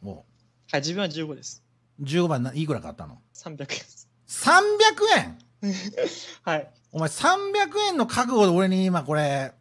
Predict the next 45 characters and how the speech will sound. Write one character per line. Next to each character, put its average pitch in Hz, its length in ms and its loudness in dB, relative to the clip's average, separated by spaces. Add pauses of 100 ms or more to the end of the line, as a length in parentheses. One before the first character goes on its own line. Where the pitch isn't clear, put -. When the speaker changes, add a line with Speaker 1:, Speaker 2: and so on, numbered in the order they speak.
(500)
Speaker 1:
言 156 140 2
っ 175 40 2
て 208 240 2
ん 156 120 0
の？ - 240 -12
Speaker 2:
イ 190 120 -12
ク - 120 -10
イ 262 100 -4
ノ 262 120 -6
ッ 262 40 -18
ク - 140 -18
ス - 140 -18
と - 100 -20
か 147 160 -10
は、 147 340 -4 (300)
ち - 60 -14
ょ、 - 20 -14
弱 175 240 -6
点 269 140 -6
が 180 80 -4
あ 160 40 -6
っ - 40 -14
て。 135 440 -16
Speaker 1:
う 143 60 -2
ん。 127 240 -2
な-、 180 180 4
あ、 175 160 2
弱 185 200 -2
点。 196 180 2
お、 170 60 -2
な 160 80 2
ん - 20 4
や？ - 180 -2 (500)
Speaker 2:
あ 170 80 -18
の、 156 140 -20
長 285 220 -12
距 285 100 -14
離 226 100 -8
に 156 120 -12
弱 151 160 -12
い - 20 -12
ん 131 40 -18
で - 40 -16
す - 80 -18
よ。 - 60 -20